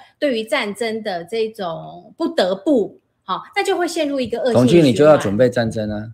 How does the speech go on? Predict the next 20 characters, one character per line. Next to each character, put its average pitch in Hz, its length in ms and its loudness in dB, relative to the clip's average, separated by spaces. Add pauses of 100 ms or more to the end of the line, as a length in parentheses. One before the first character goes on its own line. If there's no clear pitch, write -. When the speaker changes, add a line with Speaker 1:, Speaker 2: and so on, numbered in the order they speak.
(140)
Speaker 2:
啊， 107 200 -2
Speaker 1:
对。 95 80 -6
Speaker 2:
即 139 180 2
使 151 140 0
是 143 180 0
你 113 180 2
想 104 200 -4
要 123 100 2
防 107 260 0
卫， 117 240 4 (140)
Speaker 1:
对。 - 220 -6
Speaker 2:
你 120 80 0
防 127 180 2
卫 151 60 6
的 143 80 8
方 127 240 0
法 104 160 -2
是 95 160 -6
什 90 160 -8
么？ 82 120 -10